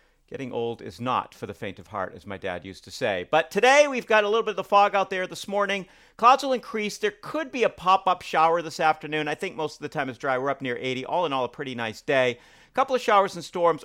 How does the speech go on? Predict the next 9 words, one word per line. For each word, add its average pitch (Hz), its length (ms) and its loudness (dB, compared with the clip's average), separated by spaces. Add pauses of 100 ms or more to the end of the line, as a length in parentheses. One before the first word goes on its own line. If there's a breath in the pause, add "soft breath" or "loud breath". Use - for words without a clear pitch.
early 190 280 -2
this 151 200 -10
evening. 151 380 -4 (220 soft breath)
Some 262 420 4
could 240 240 0
be 208 140 -6
strong 175 320 0
to 151 100 -18
severe. 143 460 -2